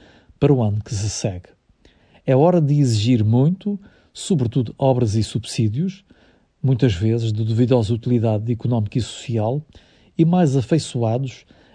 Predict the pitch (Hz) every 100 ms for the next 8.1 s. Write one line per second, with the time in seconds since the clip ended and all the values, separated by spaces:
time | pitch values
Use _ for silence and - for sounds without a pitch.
0 | - 123 - 135 139 123 110 107 139 113
1 | 117 113 110 117 - - 117 95 92 -
2 | - _ _ _ - 139 113 113 123 127
3 | 117 143 147 - 117 - 107 110 98 90
4 | 85 _ _ _ _ _ _ _ _ _
5 | _ 220 143 123 127 131 131 180 147 -
6 | 120 - 139 127 110 - 104 113 131 123
7 | 117 - 139 - - 139 113 113 104 123